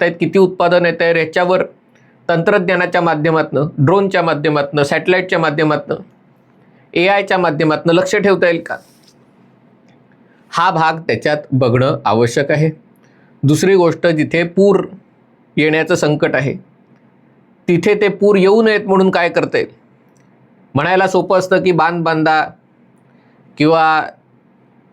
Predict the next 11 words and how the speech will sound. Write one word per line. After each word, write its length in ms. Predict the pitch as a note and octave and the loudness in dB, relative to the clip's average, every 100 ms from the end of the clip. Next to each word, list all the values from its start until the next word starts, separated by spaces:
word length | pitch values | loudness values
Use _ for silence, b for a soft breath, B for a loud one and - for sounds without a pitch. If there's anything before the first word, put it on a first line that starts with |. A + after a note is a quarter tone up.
| _ | _
वेगवेगळ्या 380 | C#3+ D3 D#3 E3+ | -2 0 0 0
धरणातनं 500 | D#3+ D3+ D3+ D#3 E3+ | 0 -2 -2 -2 -2
किती 220 | E3 D#3 F#3 | -2 0 0
पाणी 280 | F3 D#3 E3 | 0 -2 0
सोडायचं 460 | D#3+ D#3 D#3 D#3+ | 0 0 0 0
याचं 320 | D3+ C3+ C3+ | 0 0 -2
सगळं 400 | E3+ D#3 D#3+ D#3 - - b b b b - | 0 2 2 2 -2 -10 b b b b -2
एक, 360 | C#3 C#3 - | -2 -2 -2
अ, 480 | D3 C#3 C3+ C3 B2+ - D3 | 0 2 2 2 0 -2 -2
गणित 260 | D#3+ G3 G3 | 0 0 0
निश्चित 320 | F#3 E3+ F3+ | 0 2 -2